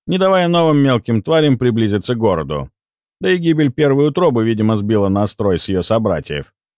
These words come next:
Так что в зоне видимости они так и не появились. Все это время мы потратили на зачистку городка, выискивая затаившихся буреносцев. Впрочем, это была уже почти неопасная рутина.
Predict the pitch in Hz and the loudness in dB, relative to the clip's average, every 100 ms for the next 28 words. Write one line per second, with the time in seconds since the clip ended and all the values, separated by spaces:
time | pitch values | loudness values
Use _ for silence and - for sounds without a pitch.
0 | _ _ 156 170 - 160 135 135 123 156 | _ _ -4 -2 0 0 2 2 0 0
1 | 151 143 - 143 - 139 131 123 120 104 | 0 0 -2 -4 -4 0 2 2 0 -2
2 | 110 107 110 104 87 73 65 - _ _ | 0 0 0 0 0 -2 -6 -10 _ _
3 | _ _ _ - 202 170 170 160 180 165 | _ _ _ -2 -2 0 -2 -2 0 0
4 | 147 123 117 123 147 135 131 120 110 110 | 0 0 -2 0 0 0 0 0 0 0
5 | 98 110 - 92 85 90 82 - 135 147 | -2 -4 -4 -4 0 0 -2 -2 -2 -2
6 | 123 _ _ - 175 190 - 160 156 120 | -4 _ _ -10 -6 -6 -4 0 0 0
7 | 117 117 131 135 131 120 117 110 123 127 | -2 0 0 0 -2 -2 -2 0 2 2
8 | 98 78 - 76 - _ _ _ _ - | 2 -2 -6 -10 -12 _ _ _ _ -2
9 | 180 185 180 165 - 170 160 151 143 139 | -2 0 0 0 -2 -4 -2 0 2 2
10 | 131 123 110 117 - 120 117 120 107 110 | 2 0 0 -2 -2 0 0 0 0 -2
11 | - 110 113 123 107 82 73 65 | 0 0 0 0 -2 -4 -4 -8